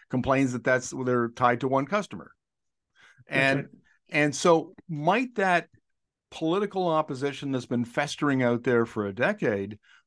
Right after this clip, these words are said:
Speaker 1: might not that, uh, are, you know, uh,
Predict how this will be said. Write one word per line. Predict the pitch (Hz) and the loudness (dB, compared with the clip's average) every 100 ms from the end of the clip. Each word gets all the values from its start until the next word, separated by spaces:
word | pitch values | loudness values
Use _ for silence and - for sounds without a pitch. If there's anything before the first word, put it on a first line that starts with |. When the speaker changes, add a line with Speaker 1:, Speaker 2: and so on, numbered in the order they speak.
| - | -6
Speaker 1:
might | 131 156 180 160 151 | 2 2 2 -4 -8
not | 175 165 139 135 - | -6 2 4 2 -2
that, | 131 117 123 123 127 _ _ _ _ _ _ | -6 2 4 4 0 _ _ _ _ _ _
uh, | 123 120 113 110 117 - - | 0 2 2 -2 -6 -12 0
are, | 127 131 - 156 | 2 2 -2 -12
you | 160 | -6
know, | 120 110 110 180 _ _ _ _ | -4 -4 -6 -12 _ _ _ _
uh, | 127 120 123 | -12 -10 -12